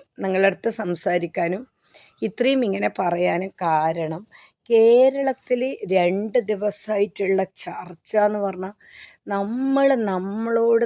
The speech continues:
തന്നെ ചോദിക്കണം, നിങ്ങൾ ഏത് യുഗത്തിൽ ജീവിക്കുന്നു, നിങ്ങൾ എന്താണ് സമൂഹത്തിന് കൊടുക്കുന്ന മെസ്സേജ്? ഞാനായാലും ഞാൻ വളർത്തുന്ന മക്കളായാലും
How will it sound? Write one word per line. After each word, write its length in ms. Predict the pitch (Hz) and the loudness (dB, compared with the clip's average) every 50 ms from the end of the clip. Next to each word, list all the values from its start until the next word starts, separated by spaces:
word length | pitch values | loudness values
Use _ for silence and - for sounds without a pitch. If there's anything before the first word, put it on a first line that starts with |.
| 220 - | 0 -2
തന്നെ 500 | 220 202 208 202 214 226 240 254 262 254 - | -2 -2 -2 -2 -2 0 0 2 2 2 0
ചോദിക്കണം, 760 | - - 202 175 170 175 196 190 226 220 - - 175 156 156 - _ _ _ _ _ _ _ _ _ - | -2 -4 -4 -2 0 0 0 0 -2 -2 -2 -2 -4 -4 -4 -8 _ _ _ _ _ _ _ _ _ -4
നിങ്ങൾ 220 | 208 226 240 240 233 196 190 190 | 0 2 4 4 4 6 6 8
ഏത് 240 | 202 220 226 196 233 240 | 8 8 8 6 4 0
യുഗത്തിൽ 720 | 208 185 170 151 143 143 208 208 - _ - - 285 247 262 208 - | 0 0 -2 -2 -2 -2 -2 -2 -4 _ -4 -2 0 0 0 -2 -2
ജീവിക്കുന്നു, 500 | - 196 156 160 156 - - - - - _ _ _ _ _ _ _ _ _ _ _ _ _ _ _ | -2 -2 -2 -4 -6 -14 -18 -20 -20 -20 _ _ _ _ _ _ _ _ _ _ _ _ _ _ _
നിങ്ങൾ 460 | - 185 196 196 208 214 233 247 254 262 269 269 247 202 190 | -6 -2 -2 -2 -2 -2 -2 0 2 4 4 4 4 2 2
എന്താണ് 680 | 185 185 196 220 233 240 226 226 208 202 208 220 240 254 233 - 220 | 2 0 -2 -2 -2 0 2 4 4 4 4 2 2 0 -2 -4 -4
സമൂഹത്തിന് 600 | 180 185 185 185 175 170 190 185 - 190 175 185 | -4 -4 -4 -4 -2 -4 -4 -4 -4 -4 -4 -4
കൊടുക്കുന്ന 460 | - 185 170 170 165 - 180 175 180 180 175 | -4 -4 -4 -4 -4 -6 -4 -4 -2 -2 -2
മെസ്സേജ്? 480 | 165 165 160 - 185 175 165 156 165 170 156 175 170 175 | -2 -4 -4 -6 -6 -6 -6 -6 -8 -10 -8 -8 -6 -4
ഞാനായാലും 800 | 175 170 185 196 214 233 247 240 208 190 180 185 180 190 208 269 - _ _ _ _ _ _ _ _ _ _ _ _ _ _ _ - | -2 0 0 0 0 0 0 -2 -4 -2 -2 -2 -4 -4 -6 -8 -12 _ _ _ _ _ _ _ _ _ _ _ _ _ _ _ -6
ഞാൻ 140 | 196 185 185 | -4 -2 2
വളർത്തുന്ന 540 | 185 185 180 185 185 185 - 240 226 233 240 | 2 4 4 4 2 0 -2 -4 -2 -2 -2
മക്കളായാലും 880 | 226 214 185 156 _ _ - 220 220 208 190 170 160 160 160 160 180 208 | -4 -6 -8 -10 _ _ 2 2 4 4 4 4 2 0 -4 -6 -8 -8